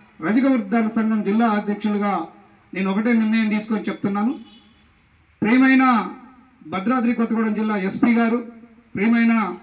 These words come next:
డిఎస్పీ గారు, సిఐ గారు, ఎస్ఐ గారు, వాస్తవానికి మీ ఇళ్లలో కూడా మా రజకులు పనిచేస్తున్నారు. ఈ తెలంగాణలో రజకులు పని చేయని ఇల్లంటే ఉండదు. మరి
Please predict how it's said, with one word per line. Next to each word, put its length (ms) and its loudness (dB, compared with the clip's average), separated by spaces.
డిఎస్పీ 440 2
గారు, 300 -2
సిఐ 300 2
గారు, 340 2
ఎస్ఐ 300 0
గారు, 220 0
వాస్తవానికి 560 0
మీ 180 2
ఇళ్లలో 340 2
కూడా 360 2
మా 160 -2
రజకులు 320 0
పనిచేస్తున్నారు. 960 -2
ఈ 140 2
తెలంగాణలో 840 2
రజకులు 360 2
పని 300 2
చేయని 280 2
ఇల్లంటే 360 2
ఉండదు. 420 2
మరి 520 2